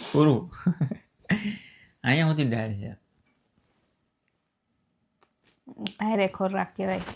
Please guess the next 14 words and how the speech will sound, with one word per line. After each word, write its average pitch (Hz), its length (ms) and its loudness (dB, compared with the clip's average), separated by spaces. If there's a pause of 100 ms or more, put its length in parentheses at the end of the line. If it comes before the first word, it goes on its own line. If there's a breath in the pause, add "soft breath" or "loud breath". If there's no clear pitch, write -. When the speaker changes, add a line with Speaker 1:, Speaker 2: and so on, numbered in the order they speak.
(220)
Speaker 2:
અડદની 196 420 2
દાળ 185 260 2
ને 180 180 -4
રોટલો. 180 420 -4 (460 soft breath)
Speaker 1:
ઇન્ડિયા 147 360 10
કારે 147 260 12
હું 147 180 6
કઠોળ 143 300 8
ખાતો 131 420 10
નહીં, 117 300 8
સાંજે 117 420 4
ભાવે 127 460 8
જ - 20 4
નહીં. 113 380 2